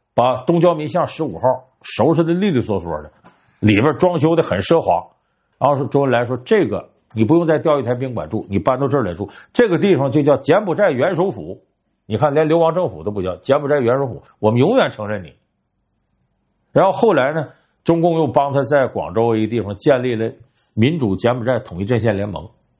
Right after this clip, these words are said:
就事实上虽然是流亡政府，但是每次中国共产党当时都拿出了九牛二虎之力，帮助他去团结柬埔寨一切可以团结力量，包括后来成为杀人恶魔的红色高棉。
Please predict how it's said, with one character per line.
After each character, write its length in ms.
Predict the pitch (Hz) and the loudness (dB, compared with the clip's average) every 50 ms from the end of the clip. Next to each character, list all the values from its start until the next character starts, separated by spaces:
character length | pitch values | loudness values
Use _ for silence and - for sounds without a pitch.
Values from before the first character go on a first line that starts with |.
| _ _ _ | _ _ _
就 140 | - 147 151 | 0 0 0
事 240 | - - - 262 190 | 2 2 2 2 4
实 140 | 104 117 151 | 4 4 2
上 80 | 165 | 2
虽 180 | 147 - 160 165 | 0 0 2 2
然 80 | 175 | 2
是 100 | 175 165 | 0 -2
流 120 | 160 151 156 | -2 -2 0
亡 160 | 156 151 151 | 0 0 0
政 160 | 151 170 143 | -2 -4 -6
府， 220 | 104 - 71 - - - - - _ _ _ | -6 -10 -16 -18 -18 -20 -20 -20 _ _ _
但 160 | 180 160 143 | 0 0 0
是 280 | 113 - 120 113 - - _ _ _ _ | 0 0 0 -2 -2 -8 _ _ _ _
每 260 | _ 107 110 110 107 110 | _ 0 0 0 0 -2
次 320 | - - 180 170 131 113 - | 0 2 2 2 2 0 -2
中 140 | - 131 131 | -6 -4 -4
国 80 | 123 | -2
共 120 | 117 127 120 | -2 -2 -2
产 140 | 117 120 120 | -2 -2 -2
党 220 | 104 73 65 - | -2 -4 -6 -6
当 140 | - 98 92 | -6 -6 -6
时 260 | - - 76 73 - _ _ _ | -6 -10 -16 -20 -20 _ _ _
都 120 | - 139 139 | 0 0 2
拿 240 | 113 104 98 127 | 2 2 2 0
出 160 | 147 - 143 143 | 0 0 0 0
了 220 | 143 131 - - _ _ _ _ _ | 0 0 -2 -6 _ _ _ _ _
九 220 | - 123 104 98 | -2 0 2 2
牛 80 | 110 143 | 2 2
二 160 | 160 160 135 | 2 2 0
虎 160 | - 80 80 | -2 -4 -10
之 120 | 80 107 107 | -10 -8 -4
力， 140 | 113 113 | -4 -4
帮 380 | 92 - - - 143 139 143 131 | -4 -4 -2 -2 -2 0 -2 -4
助 100 | 143 135 | -4 -4
他 140 | 117 107 101 | -4 -4 -6
去 160 | - - 101 | -4 -6 -8
团 280 | - - - 95 110 120 | -8 -2 -2 0 0 2
结 140 | 110 95 | 0 -2
柬 240 | 85 - 104 101 104 | -2 0 0 0 0
埔 60 | 92 | 0
寨 140 | 87 113 107 87 | 0 0 0 0
一 180 | 76 98 143 | 0 0 0
切 140 | - - 160 | 2 2 0
可 120 | - - | 0 0
以 80 | 104 85 | -2 -2
团 200 | - - 87 85 | -4 -6 -6 -6
结 100 | 80 80 | -4 -6
力 140 | 71 71 78 | -6 -6 -6
量， 160 | 71 67 65 - - - - - - - _ | -6 -8 -10 -14 -18 -20 -20 -20 -20 -6 _
包 180 | - 165 170 165 | 0 0 0 2
括 160 | 165 175 151 | 0 0 0
后 220 | - - 185 165 | 0 0 0 0
来 160 | 127 127 131 | 0 0 -2
成 180 | 131 - 117 123 | -4 -6 -4 -2
为 100 | 131 131 | -2 -2
杀 240 | - - - 123 117 | -2 -2 -4 -2 -2
人 120 | 131 127 131 | -2 -2 -2
恶 160 | 139 131 95 | -2 -2 -2
魔 180 | 85 85 101 | -2 -4 -2
的 60 | 113 113 | -2 -4
红 220 | - - 113 117 | -4 -4 -4 -2
色 100 | 120 110 | -2 0
高 140 | 98 110 104 | 0 -2 -4
棉。 220 | 85 76 92 - | -4 -8 -12 -14